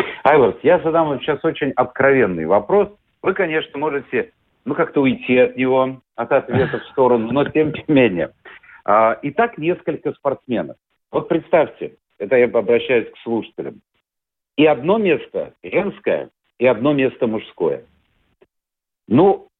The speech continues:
ну, в общем, и это Олимпийские игры. Может, больше в твоей жизни их не будет.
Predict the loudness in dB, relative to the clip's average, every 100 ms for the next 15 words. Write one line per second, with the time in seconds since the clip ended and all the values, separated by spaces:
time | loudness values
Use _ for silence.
0 | _ _ -20 -20 -4 0 0 0 -4 -4
1 | -2 -2 -4 -8 -4 -2 -2 -2 -6 -6
2 | -8 -4 -4 -4 -12 _ _ 2 4 2
3 | 2 2 2 -4 -6 -2 -2 0 -2 0
4 | -2 -2 -2 0 2 0 0